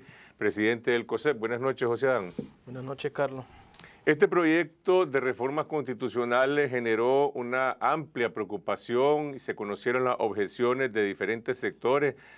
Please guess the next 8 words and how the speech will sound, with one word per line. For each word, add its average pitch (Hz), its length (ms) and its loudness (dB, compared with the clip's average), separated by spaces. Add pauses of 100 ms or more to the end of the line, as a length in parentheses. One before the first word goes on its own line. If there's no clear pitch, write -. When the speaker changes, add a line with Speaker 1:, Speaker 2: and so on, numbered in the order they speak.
(120)
Speaker 1:
además 104 400 0
del 123 160 0
de 113 120 2
la 101 220 2
conferencia 110 520 -2
episcopal 110 600 -4
que - 100 -4
mencionamos 104 760 -2